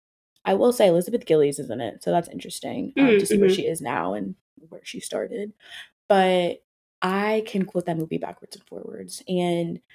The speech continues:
Speaker 1: I know my girl Brie is on the same page with me. Every time I post it on my, my private story, she is the first to swipe up and agree with me. But those are my comfort films,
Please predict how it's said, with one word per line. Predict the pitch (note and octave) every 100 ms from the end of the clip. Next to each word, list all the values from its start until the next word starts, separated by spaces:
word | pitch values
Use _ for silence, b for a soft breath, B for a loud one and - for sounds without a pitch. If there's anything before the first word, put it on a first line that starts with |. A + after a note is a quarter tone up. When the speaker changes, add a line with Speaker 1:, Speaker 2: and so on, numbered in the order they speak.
| b b _
Speaker 1:
I | F#3+ G3+ G#3
know | G3 G3
my | F3+ F3+
girl | F3 E3+
Brie | E3+ E3+ E3 E3+ F3 _ _ -
is | E3+
on | E3+ E3
the |
same | - D3+
page | D#3 F3 F3
with | F3
me. | E3+
Every | - D#3+
time | D#3 D#3+
I |
post | - D#3
it | -
on | F2
my, | F#2 G2 - _ _ _ _ -
my | -
private | - D#3+ -
story, | F#3+ G3+ G3 G3
she | - E3
is | D#3+
the | D3
first | - A3 F#3
to |
swipe | F3 E3 D3
up | C#3 D3+ _ _ -
and | E3+ D#3 D#3 D3+
agree | E3 E3
with | D#3+ E3+
me. | F3+ F#3+ G3 F#3+
But | D#3+ D3+ - _ D#3+
those | D#3+
are | E3+
my | E3+
comfort | D#3+ D#3 D#3
films, | D3 D3+ D#3 D#3 -